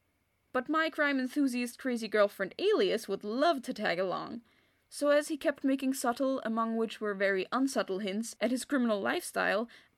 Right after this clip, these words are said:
I could hardly discourage him until eventually I got asked out on a date by the docs. I was warned that it would not be a private and more of a group hang kind of date,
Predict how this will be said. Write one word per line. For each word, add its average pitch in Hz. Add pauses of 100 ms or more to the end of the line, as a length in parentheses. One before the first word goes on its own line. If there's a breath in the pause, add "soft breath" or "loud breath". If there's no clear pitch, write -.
(160)
I 247
could 294
hardly 320
discourage 240
him 226
until 285
eventually 302
I 277
got 262
asked 262
out 254
on 320
a 330
date 220
by 220
the 269
docs. - (540 soft breath)
I 247
was 254
warned 226
that 214
it 202
would 202
not 190
be 180
a 185
private 190
and 196
more 190
of 185
a 180
group 262
hang 190
kind 180
of -
date, 175